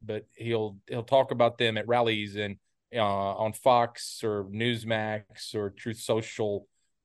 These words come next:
And, and, you know, he'll deal in these conspiracies that people, for whatever reason, um,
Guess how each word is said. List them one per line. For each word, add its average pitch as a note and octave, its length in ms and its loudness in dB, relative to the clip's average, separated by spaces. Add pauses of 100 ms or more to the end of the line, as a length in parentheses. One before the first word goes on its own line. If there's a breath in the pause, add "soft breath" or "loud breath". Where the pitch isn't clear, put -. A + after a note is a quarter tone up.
(100)
And, G#2+ 260 -2
and, G#2+ 240 -2
you A2+ 60 0
know, A2 40 0
he'll C3 180 2
deal D3+ 360 6
in C#3 180 0
these C3+ 180 -6
conspiracies B2+ 760 0
that B2+ 160 0
people, B2+ 380 -2
for A#2+ 160 -6
whatever A#2+ 400 4
reason, A#2 560 -2 (540)
um, G#2 560 0